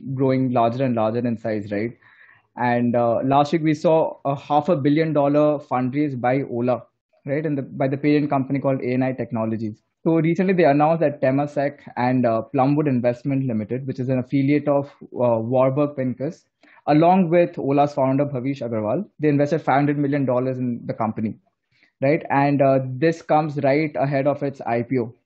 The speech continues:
right? And I think they're aiming a size of ninety-three point seven five billion rupees.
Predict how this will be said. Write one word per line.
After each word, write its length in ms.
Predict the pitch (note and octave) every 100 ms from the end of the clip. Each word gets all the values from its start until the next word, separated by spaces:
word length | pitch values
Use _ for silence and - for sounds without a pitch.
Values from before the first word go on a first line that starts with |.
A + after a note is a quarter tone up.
| -
right? 240 | B2+ B2+
And 140 | B2+
I 60 | B2
think 280 | B2 D3 D3
they're 360 | C#3+ C#3 C3 -
aiming 280 | C3+ C#3 C#3+
a 80 | C3+
size 300 | C3 B2+ C#3
of 80 |
ninety-three 840 | C3+ B2 B2 C#3 C3+ C#3+ C#3+ C#3 -
point 260 | C3 C3
seven 200 | C3+ C3
five 220 | B2+ C3 A2
billion 320 | A2+ B2 A#2
rupees. 400 | A2+ A2 G2+